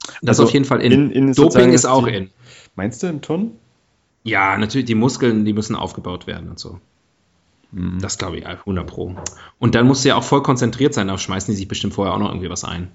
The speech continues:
Speaker 2: Schön Ritalin.
Speaker 1: Ja.
Speaker 2: Mhm. Ne, du musst vor allem auch bekloppt sein, also auf so 'n, so 'n Salti zu schlagen, auf 'nem Schwebebalken, da braucht man einfach auch, also da muss man sozusagen sein Leben schon mal abgeben. Vorher.
Speaker 1: Ja.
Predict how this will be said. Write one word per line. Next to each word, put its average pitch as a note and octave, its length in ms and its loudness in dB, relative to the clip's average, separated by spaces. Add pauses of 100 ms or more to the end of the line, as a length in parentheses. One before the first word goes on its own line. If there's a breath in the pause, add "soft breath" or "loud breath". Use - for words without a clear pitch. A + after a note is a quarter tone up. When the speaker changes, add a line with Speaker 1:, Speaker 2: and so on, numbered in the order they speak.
(160)
Speaker 2:
Schön G#2 260 -2
Ritalin. G2+ 540 -4 (720 loud breath)
Speaker 1:
Ja. G#2+ 340 2 (680)
Speaker 2:
Mhm. F#2 360 -12 (1000)
Ne, G2 120 0
du G#2 60 4
musst B2 180 4
vor G#2+ 80 4
allem G2 100 4
auch F#2 140 0
bekloppt A2 440 -2
sein, E2+ 240 -4
also F2+ 260 -6
auf F2+ 120 -4
so F#2+ 140 -8
'n, F#2 240 -4
so - 120 -16
'n F2+ 140 -12
Salti A2+ 380 -4
zu A#2 140 -8
schlagen, A#2 440 -4
auf G2 160 -6
'nem F#2+ 300 -4 (500 soft breath)
Schwebebalken, A2+ 1040 -6 (240)
da F2 80 -10
braucht - 300 -6
man G2+ 80 -2
einfach G2 320 -6
auch, F#2 320 -6
also F#2 160 -4
da F2+ 80 -4
muss G2+ 200 -2
man G2 120 -4
sozusagen F#2 420 -2
sein F#2 160 -2
Leben G#2+ 220 0
schon F#2+ 140 -2
mal F2+ 60 4
abgeben. F2+ 460 -4 (1120)
Vorher. C#3+ 220 2
Speaker 1:
Ja. - 60 2